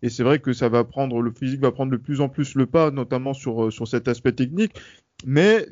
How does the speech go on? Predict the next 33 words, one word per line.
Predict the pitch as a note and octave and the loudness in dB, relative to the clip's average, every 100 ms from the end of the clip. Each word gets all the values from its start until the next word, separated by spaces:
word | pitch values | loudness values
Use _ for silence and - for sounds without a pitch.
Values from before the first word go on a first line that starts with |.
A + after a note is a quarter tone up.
| - | 0
Carlos | D3 E3 | 2 2
Tevez | D#3+ D#3 G3 D3 | 0 2 2 0
avait | C#3 C#3+ F#3+ | -4 -2 0
aussi | F3+ - | 0 -2
cette, | F#3 D#3+ C#3+ C#3 | -6 -6 -2 -2
cette, | B2 C#3+ C#3 | -2 -6 -2
euh, | C3 C3 C3 B2+ | 0 0 0 -2
sensibilité | B2+ D3+ - D#3 D3 D3 E3+ | -2 -4 -4 -4 -4 -2 -2
technique | - E3 F3+ F#3+ | 0 -2 -4 -10
qui | C#3+ C3 B2+ | -10 -12 -10
nous | B2+ C3 | -8 -2
donnait | C#3 D#3 | 0 2
de | D#3 C#3+ | 4 4
l'émotion | D3+ D#3+ E3 - F3+ D#3+ | 6 4 2 0 -6 -8
quand | C3+ C#3 C3 | -6 -4 -4
il | C#3 | -4
joue | C3 C3+ | -6 -6
au | C3 | -4
foot. | B2+ A#2+ - _ - _ - | -6 -10 -12 _ -20 _ 0
Et, | D#3+ | 6
euh, | G3 F#3 D3+ C#3+ C3+ D#3+ - _ | 6 6 4 2 -2 -8 -18 _
malheureusement, | D#3+ E3 F3+ F3+ G#3 B3+ | 0 4 4 2 0 0
en | |
équipe | G#3 F3 E3+ | -2 -2 2
d'Argentine, | E3+ F3 E3+ G#3+ G#3+ - _ | 2 2 -2 -6 -8 -12 _
comme | - F3 | -6 -4
disait | D#3 D#3+ | -2 -2
Tate | E3 E3+ G#3+ - | 0 0 -2 -2
tout | |
à | F3 | 0
l'heure, | F#3 G#3 - _ _ - - _ _ - - | 0 -4 -10 _ _ -20 -20 _ _ -20 -10
c'est | - | -6
que | D#3 F#3 F#3 | -2 0 0